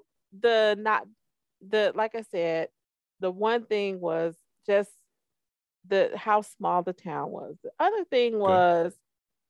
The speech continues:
Speaker 1: that feeling w-, where I, where you're purposely putting yourself in a position to be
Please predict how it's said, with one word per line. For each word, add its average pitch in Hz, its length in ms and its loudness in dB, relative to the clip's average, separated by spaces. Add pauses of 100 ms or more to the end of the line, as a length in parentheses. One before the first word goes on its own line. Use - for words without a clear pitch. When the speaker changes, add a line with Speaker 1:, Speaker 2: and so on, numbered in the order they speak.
(920)
Speaker 1:
that 285 420 4 (800)
feeling 285 560 -2 (200)
w-, 202 260 -8 (120)
where 220 360 2
I, 262 400 4
where 220 220 -4
you're 226 240 2
purposely 294 800 -2
putting 254 360 -4
yourself 190 600 0 (120)
in 180 100 -4
a 170 60 -4
position 165 800 -8 (120)
to 170 60 -10
be 165 640 -10